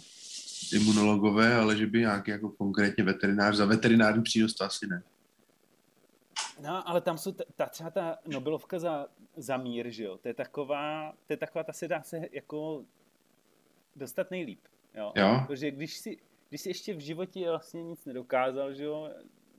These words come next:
Speaker 2: Vlastně ne-, neumíš třeba, nevím, nejsi dvacet, třicet let, prostě nestuduješ nějaký jako speciální obor, který prostě, nevím, prostě vymítí rakovinu nebo
Speaker 1: Mhm.
Speaker 2: takovýhle. Tak prostě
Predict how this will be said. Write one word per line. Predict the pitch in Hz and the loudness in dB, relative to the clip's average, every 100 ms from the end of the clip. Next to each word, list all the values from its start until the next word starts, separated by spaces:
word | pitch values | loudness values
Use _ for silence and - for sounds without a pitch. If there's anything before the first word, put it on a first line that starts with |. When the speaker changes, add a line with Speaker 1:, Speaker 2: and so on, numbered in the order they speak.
| 87 101 | -20 -14
Speaker 2:
Vlastně | 117 - 139 | -12 -10 -10
ne-, | 135 123 - | -8 -8 -8
neumíš | 131 131 135 - | -6 -6 -6 -8
třeba, | - 131 123 113 | -8 -4 -2 -2
nevím, | 117 120 113 - _ _ _ _ - | -4 -6 -6 -12 _ _ _ _ -10
nejsi | 117 107 - 123 117 - _ _ _ _ 117 | -6 -6 -4 -4 -4 -8 _ _ _ _ -12
dvacet, | 110 101 139 113 _ - - _ | -8 -8 -10 -16 _ -20 -20 _
třicet | - 120 - 110 | -14 -12 -10 -8
let, | 123 113 | -6 -6
prostě | - 113 - | -10 -14 -12
nestuduješ | 117 110 - 113 110 107 - | -12 -12 -14 -10 -6 -8 -10
nějaký | 117 101 95 113 | -12 -12 -12 -8
jako | 104 - 117 110 107 104 | -8 -8 -8 -6 -6 -8
speciální | - 113 - 107 92 110 | -12 -14 -12 -10 -10 -10
obor, | 107 101 104 95 | -14 -12 -10 -12
který | - 85 | -16 -18
prostě, | - _ _ - - | -18 _ _ -20 -20
nevím, | - 58 - _ _ _ _ _ | -20 -20 -20 _ _ _ _ _
prostě | - _ | -20 _
vymítí | 98 90 - 95 | -20 -20 -20 -18
rakovinu | 92 - 98 95 98 | -18 -20 -20 -8 2
nebo | 123 | 4
Speaker 1:
Mhm. | 127 135 | 4 0
Speaker 2:
takovýhle. | 110 - 107 104 95 92 _ _ - - - _ _ _ _ | -10 -16 -14 -14 -14 -18 _ _ -10 -10 -10 _ _ _ _
Tak | 139 - | 0 0
prostě | 147 - 180 | -6 0 2